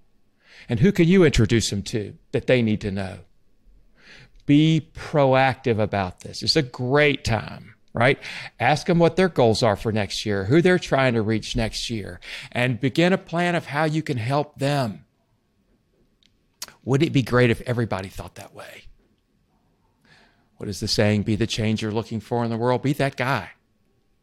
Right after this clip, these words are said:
Be the one that calls people and says, "Hey, listen, man, I appreciate your sending me business this year.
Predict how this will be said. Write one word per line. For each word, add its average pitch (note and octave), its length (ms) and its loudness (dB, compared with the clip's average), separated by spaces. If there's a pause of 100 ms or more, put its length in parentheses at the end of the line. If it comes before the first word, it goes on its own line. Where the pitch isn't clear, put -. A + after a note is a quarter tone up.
(1800)
Be A#2 100 -2
the D3+ 100 0
one D3+ 140 2
that D#3 140 0
calls B2 320 4
people A#2 400 2
and G#2+ 100 2
says, A2 240 0
"Hey, A#2 100 4
listen, A2 300 4
man, G#2+ 160 4
I - 20 2
appreciate G#2 420 0
your G2+ 80 -4
sending G#2+ 220 -2
me G2+ 80 2
business G#2+ 500 0
this - 220 -2
year. G#2+ 320 2